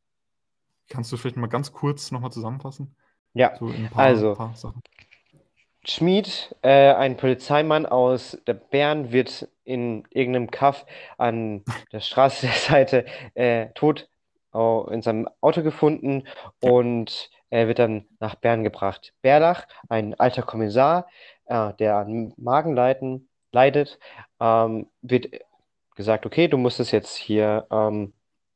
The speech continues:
Speaker 2: ermitteln.“ Und er sagt so, „Ah ja, aber mein Magen und so, lass mal lieber den Schanz herholen, der kann das sehr gut.“
Speaker 1: Mhm.
Speaker 2: Und dann werden verschiedene, ähm, ja, Ermittlungen angestellt und
Speaker 1: Ermittlungsgefühl.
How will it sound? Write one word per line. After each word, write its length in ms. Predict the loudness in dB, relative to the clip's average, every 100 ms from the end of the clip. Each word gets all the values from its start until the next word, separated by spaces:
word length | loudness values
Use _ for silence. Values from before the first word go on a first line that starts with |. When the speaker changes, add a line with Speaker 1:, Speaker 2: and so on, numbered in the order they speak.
| _ _ _ _ _ _ _ _ -10
Speaker 2:
ermitteln.“ 540 | -2 2 2 2 0 -4 -8
Und 80 | -2
er 20 |
sagt 160 | 0 2
so, 100 | 2
„Ah 180 | 2 2
ja, 200 | 2 2
aber 160 | 2 0
mein 200 | -2 0
Magen 320 | 2 2 0
und 120 | 0
so, 240 | 2 2 4
lass 260 | 2 0
mal 100 | 0
lieber 240 | 0 0 0
den 160 | 0
Schanz 360 | -2 0 0 2
herholen, 480 | 0 4 4 2 -2 -14 -6 0
der 80 | 0
kann 220 | 2 0
das 160 | 0
sehr 120 | 0 -2
gut.“ 340 | -6 -18 -20 _ -20 -20 -14
Speaker 1:
Mhm. 180 | -10 0
Speaker 2:
Und 560 | 4 4 2 -4 -6 -2
dann 420 | 0 0 -4 0
werden 420 | 4 4 2 -10 -6
verschiedene, 720 | -4 -2 -4 -4 -4 -4 -10 _ _ _ -10
ähm, 420 | -4 -4 -2 -6 -10 -4
ja, 280 | 0 0 -2 _ _ _ _ _ _ _ _ _ _ _ _ -8
Ermittlungen 640 | -6 0 0 2 0 0
angestellt 680 | 0 0 0 2 4 4 0
und 580 | 2 2 2 -2 -12 _ _
Speaker 1:
Ermittlungsgefühl. 560 | _ -14 -12 -6 -6